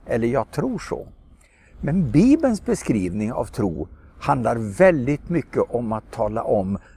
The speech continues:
något man kan lita på. Att man kan ha en förtröstan på det.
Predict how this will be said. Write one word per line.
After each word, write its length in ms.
något 680
man 300
kan 340
lita 680
på. 260
Att 220
man 240
kan 220
ha 180
en 120
förtröstan 1080
på 120
det. 220